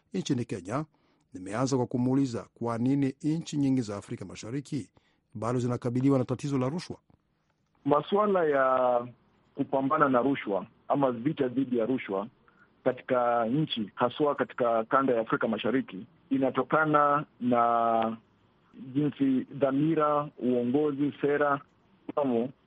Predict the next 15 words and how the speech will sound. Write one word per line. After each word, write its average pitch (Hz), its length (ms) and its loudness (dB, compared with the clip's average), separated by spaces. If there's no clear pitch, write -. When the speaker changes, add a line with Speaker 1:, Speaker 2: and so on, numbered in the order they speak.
Speaker 2:
wa 123 140 0
kisiasa, 127 680 -2
haswa 120 440 -2
wa 123 60 -2
kiongozi 113 440 -2
wa 107 80 -2
nchi. 110 260 -4
Pale 175 260 2
ambapo, 160 380 0
kwa 139 160 -2
mfano, 151 480 2
wanasiasa 151 840 0
na 120 460 2
chama 151 300 0
tawala 131 500 0